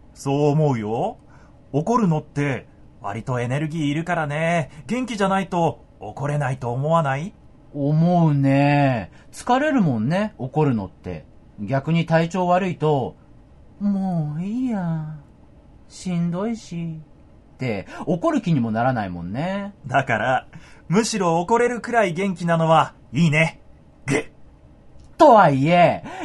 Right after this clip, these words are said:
Speaker 2: イライラは解消されていないわけですよ。こ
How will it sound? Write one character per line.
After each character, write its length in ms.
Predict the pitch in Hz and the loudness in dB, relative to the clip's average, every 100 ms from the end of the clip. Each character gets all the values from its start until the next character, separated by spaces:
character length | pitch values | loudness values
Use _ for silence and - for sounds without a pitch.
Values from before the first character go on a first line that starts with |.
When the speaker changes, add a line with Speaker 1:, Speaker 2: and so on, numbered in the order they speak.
| - | -4
Speaker 2:
イ 120 | 220 214 | 2 4
ラ 200 | 220 254 | 4 4
イ 60 | |
ラ 100 | 277 | 6
は 140 | 269 233 | 6 4
解 300 | - 240 262 | 4 0 0
消 200 | 294 285 | 0 -2
さ 180 | - 269 | 0 0
れ 120 | 277 | 0
て 160 | 294 | -2
い 140 | 208 226 | -2 2
な 240 | 247 247 | 4 4
い 80 | 285 | 4
わ 180 | 294 294 | 2 2
け 160 | 349 | 0
で 120 | 240 - | 0 0
す 180 | 185 | 2
よ。 360 | 165 147 139 135 - - - - - - - - | 4 6 6 2 -8 -20 -20 -20 -20 -20 -20 -14
こ 520 | - 202 160 156 160 | -6 -2 0 2 0